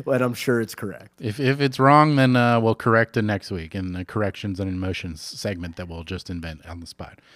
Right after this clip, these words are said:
Speaker 2: Um,
Speaker 1: Yep.
Speaker 2: but that means she got to ask next week's question. So the good news
Speaker 1: Ooh.
Speaker 2: is that she can't answer her own question, right? She doesn't get to answer her own question. So
Speaker 1: Yeah, okay, this, that's good.
Speaker 2: everyone
Speaker 1: That means
Speaker 2: else has
Speaker 1: she'll only win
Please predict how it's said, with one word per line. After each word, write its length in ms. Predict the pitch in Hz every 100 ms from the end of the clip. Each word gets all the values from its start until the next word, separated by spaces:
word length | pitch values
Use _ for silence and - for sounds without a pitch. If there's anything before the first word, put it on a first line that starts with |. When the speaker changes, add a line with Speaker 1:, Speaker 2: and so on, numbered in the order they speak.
| - - - - -
Speaker 2:
Um, 240 | 110 104
Speaker 1:
Yep. 140 | 98 - _ _ - -
Speaker 2:
but 440 | 120 117 120 113 -
that 200 | 123 151
means 180 | 170 170
she 140 | 190
got 240 | 156 135 151
to 80 |
ask 480 | 120 107 107 - - _ _ _ -
next 280 | 127 135 -
week's 200 | 107 -
question. 380 | 120 92 -
So 160 | - 120
the 80 | 117
good 220 | 123 233
news 400 | 151 123 117 127
Speaker 1:
Ooh. 880 | 107 180 202 165 123 104 95 87 85
Speaker 2:
is 100 | 107
that 100 | 123
she 180 | - 143
can't 280 | 127 143 120
answer 440 | 190 202 107 101
her 240 | 98 120 110
own 160 | 110
question, 520 | 101 175 175 - 82 82
right? 280 | 95 127
She 200 | 110 127
doesn't 240 | 135 131 110
get 100 | 110
to 80 | 95
answer 320 | 110 131 107
her 60 | 85
own 140 | 76
question. 400 | - 110 - - _ _ _ _ _
So 360 | - 123 110 104
Speaker 1:
Yeah, 140 | 123
okay, 260 | 117 123 120
this, 160 | 110 131 _ -
that's 20 |
good. 60 | 143
Speaker 2:
everyone 280 | 170 190 185
Speaker 1:
That 40 |
means 120 | 185
Speaker 2:
else 40 | -
has 140 | 175
Speaker 1:
she'll 60 | 120
only 180 | 127
win 420 | 120 120 117 110